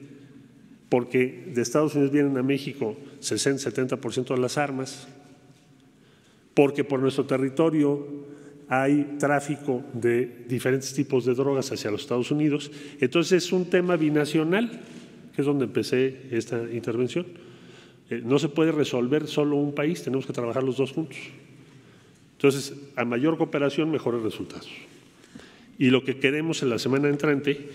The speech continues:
es garantizar que eso ocurra. Y esta es la posición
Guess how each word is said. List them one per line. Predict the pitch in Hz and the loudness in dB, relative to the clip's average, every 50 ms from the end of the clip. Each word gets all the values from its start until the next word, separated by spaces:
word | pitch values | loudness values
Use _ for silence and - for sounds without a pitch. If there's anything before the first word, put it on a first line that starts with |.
| - - - - - - - - - - - - - - - | -16 -16 -16 -18 -18 -20 -20 -20 -20 -16 -16 -16 -16 -8 -2
es | - 123 131 127 - 185 180 | -2 0 0 -2 -4 -8 -8
garantizar | - 123 110 107 107 104 - - 117 110 - | -6 -4 -4 -4 -4 -4 -4 -4 -6 -4 -6
que | - 104 | -6 -6
eso | 98 - - 131 - - - | -6 -4 -6 -8 -8 -10 -10
ocurra. | - 113 - - 101 95 - - - - - - - - - - - - - - | -10 -8 -6 -6 -8 -8 -8 -14 -20 -20 -20 -20 -20 -20 -20 -20 -20 -20 -6 -4
Y | 131 | -4
esta | 131 - 160 | 0 0 2
es | 139 | 2
la | 127 113 - | 2 0 0
posición | - 107 - - 101 - - 123 120 123 | -2 -6 -6 -4 -4 -2 0 0 0 -2